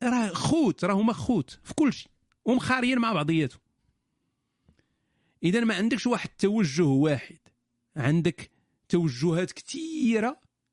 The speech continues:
في واحد القلة قليلة اللي واخدين الدين بجدية،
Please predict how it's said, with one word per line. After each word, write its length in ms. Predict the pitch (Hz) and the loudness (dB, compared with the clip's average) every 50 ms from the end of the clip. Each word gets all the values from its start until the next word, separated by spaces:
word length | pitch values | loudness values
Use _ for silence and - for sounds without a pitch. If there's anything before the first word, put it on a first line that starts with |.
| _ _ _ _ _ _ | _ _ _ _ _ _
في 180 | - - 170 | -8 -4 -2
واحد 360 | 175 226 202 - 180 165 143 | 0 0 0 -2 -4 -4 -2
القلة 540 | 160 156 - - - 247 220 208 190 170 170 | -4 -6 -4 -2 -2 -2 0 0 0 0 -2
قليلة 720 | - - 170 180 220 277 269 269 262 262 247 277 311 330 - _ _ _ _ _ _ _ _ _ _ _ _ _ - | -2 0 0 2 2 2 2 2 2 2 0 0 -2 -4 -8 _ _ _ _ _ _ _ _ _ _ _ _ _ 0
اللي 440 | 170 185 202 254 294 285 262 254 - _ _ _ _ _ _ _ _ _ _ _ _ _ _ _ | 2 2 4 4 2 0 -2 -4 -8 _ _ _ _ _ _ _ _ _ _ _ _ _ _ _
واخدين 460 | 185 190 226 185 - 165 151 240 247 202 | 0 0 0 0 -2 -2 0 0 0 0
الدين 340 | 139 110 123 233 254 214 | -2 -2 -2 0 0 0
بجدية، 580 | 160 139 139 185 139 117 - 151 135 107 95 | 0 -2 -2 -4 -4 -2 -2 -2 -2 -2 -4